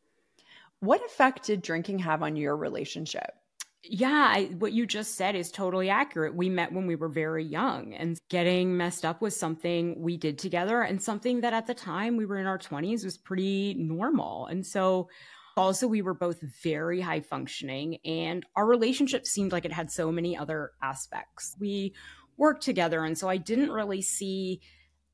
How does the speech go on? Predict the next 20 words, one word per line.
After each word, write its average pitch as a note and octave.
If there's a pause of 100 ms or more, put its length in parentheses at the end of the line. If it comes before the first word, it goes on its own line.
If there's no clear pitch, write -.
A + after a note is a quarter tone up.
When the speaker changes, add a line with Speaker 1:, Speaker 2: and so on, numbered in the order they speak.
(180)
Speaker 2:
how F#3
significant F#3+
the A#3
role G3+
of F3+
alcohol F#3
was D#3
in F3+
the F3
relationship E3 (440)
until F3
maybe F3
it -
was D3 (540)
too D#3+
late. D#3
And E3 (560)
because F#3
it E3+
was -